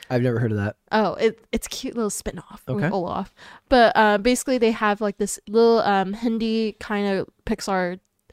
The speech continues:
Speaker 2: short, and, like, he's imagining all the Hindu gods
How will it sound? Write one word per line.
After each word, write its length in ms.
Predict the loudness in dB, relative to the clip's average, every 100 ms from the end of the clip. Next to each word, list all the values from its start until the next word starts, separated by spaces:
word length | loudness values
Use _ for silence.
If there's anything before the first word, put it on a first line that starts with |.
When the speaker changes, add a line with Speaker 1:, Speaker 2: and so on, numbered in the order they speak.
| -20 _
Speaker 2:
short, 380 | -2 2 2 4
and, 160 | 2 2
like, 220 | 0 -2
he's 260 | -4 -2
imagining 600 | 0 2 2 0 -4 -4 2
all 160 | 4 4
the 120 | 2
Hindu 340 | -2 -4 -4
gods 420 | -2 0 0 -2